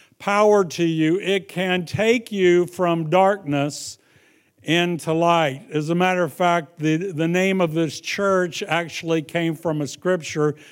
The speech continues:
"The entrance of his word gives light." Okay? So any darkness that we have, we can get out of it because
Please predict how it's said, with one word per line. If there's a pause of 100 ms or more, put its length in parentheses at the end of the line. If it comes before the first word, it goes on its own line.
(220)
"The
entrance
of
his
word (920)
gives (120)
light." (840)
Okay? (320)
So
any
darkness
that
we
have,
we
can
get
out
of
it
because